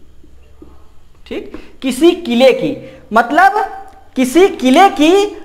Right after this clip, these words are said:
रक्षा करने वाला, guarding of a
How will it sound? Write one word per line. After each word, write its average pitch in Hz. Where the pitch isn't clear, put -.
रक्षा 262
करने 262
वाला, 185
guarding 262
of 254
a 277